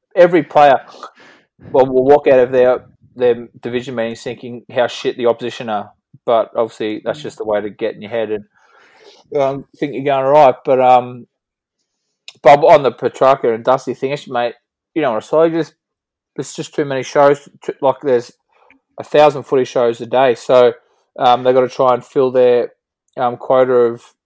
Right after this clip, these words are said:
um, lists. And now these are the opposite of lists comparing good plays, you know. And it just, it, or it'd be nice just to be able to watch them and compare them to themselves and,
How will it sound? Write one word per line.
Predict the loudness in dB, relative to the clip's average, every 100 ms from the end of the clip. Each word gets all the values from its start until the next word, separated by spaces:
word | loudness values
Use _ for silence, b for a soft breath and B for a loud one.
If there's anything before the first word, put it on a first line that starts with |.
| _ _ -12
um, | -10 -8 0
lists. | 0 0 -4 -12
And | -4
now | 2 2
these | 0 -4 -4 -2
are |
the | 0
opposite | 0 0 -8
of | -4
lists | -6 -6
comparing | -10 -4 2 2 0 -8
good | -10 -8
plays, | -4 -2 -2 -6
you |
know. | -12 -12
And | -12 _ _ b b b b -16
it | -14
just, | -12 -14 -16 -20
it, | -14 -10 -8 -10 -6
or | 0 0
it'd | 0
be | -4 -8 -10
nice | -6 -2 -2 -2 -8
just | -14
to | -4
be | 0
able | 0
to | 0
watch | -2 -4 -4
them | -10 -8
and | -10 -12 -20 _ _
compare | -18 -4 -2
them | -2 -6
to | -10
themselves | -10 -8 0 2 2 -2
and, | -10 -12 -14